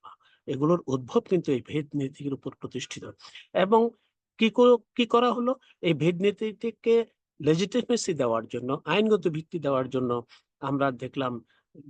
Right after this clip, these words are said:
উম, নীতি নৈতিকতা তৈরি হলো এবং আমরা দেখলাম, আহ, আইন তৈরি হলো, আমরা দেখলাম রুলস রেগুলেশন তৈরি হলো। এগুলো সমাজের সবগুলি সত্য তা নয়, কালে কালে এগুলো পরিবর্তন হচ্ছে। দাস সমাজের যে নীতি নৈতিকতা ছিল,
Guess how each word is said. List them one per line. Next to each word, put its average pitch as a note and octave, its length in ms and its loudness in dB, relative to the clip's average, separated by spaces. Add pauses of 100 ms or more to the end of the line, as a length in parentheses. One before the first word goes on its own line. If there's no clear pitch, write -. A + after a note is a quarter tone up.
উম, C#3 420 0
নীতি D#3 280 0
নৈতিকতা B2 520 -6
তৈরি A#2 280 -10
হলো B2 280 -10 (360)
এবং C#3+ 380 0
আমরা C#3+ 200 -2
দেখলাম, C3+ 400 -6 (520)
আহ, C#3 680 -4 (120)
আইন D3+ 280 2
তৈরি C3+ 260 -2
হলো, A#2 320 -4 (260)
আমরা C#3+ 240 2
দেখলাম C3+ 360 -4 (100)
রুলস D3+ 280 -2
রেগুলেশন B2+ 420 -4
তৈরি A2+ 260 -12
হলো। A2+ 220 -12 (320)
এগুলো D3+ 260 2
সমাজের E3+ 380 -4
সবগুলি G#3+ 400 -4
সত্য - 320 -6
তা A3 180 0
নয়, C#3 200 -4 (360)
কালে E3+ 260 2
কালে G3 300 0 (120)
এগুলো D#3+ 240 -2
পরিবর্তন C3+ 520 -2
হচ্ছে। - 300 -14 (480)
দাস D#3+ 220 0
সমাজের F#3+ 440 -2
যে F#3 120 -2
নীতি F3 260 -2
নৈতিকতা F3 520 -4
ছিল, F3+ 300 -6